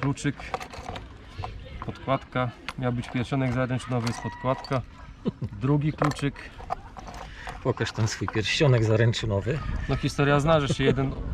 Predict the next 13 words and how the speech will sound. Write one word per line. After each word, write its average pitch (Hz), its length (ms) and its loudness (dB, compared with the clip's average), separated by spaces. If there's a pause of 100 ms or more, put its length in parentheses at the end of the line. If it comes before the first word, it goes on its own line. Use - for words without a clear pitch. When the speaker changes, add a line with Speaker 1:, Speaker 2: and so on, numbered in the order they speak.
(160)
Speaker 1:
nakrętką 139 680 4 (100)
oświadczał 123 640 2
i 120 80 2
został 120 320 0
przyjęty, 127 480 2
więc 135 220 2
może 127 340 2
i 131 100 2
uda 131 200 2
się 139 160 0
na 139 120 4
obrączkę. 147 520 4 (880)
Słuchajcie, 135 600 4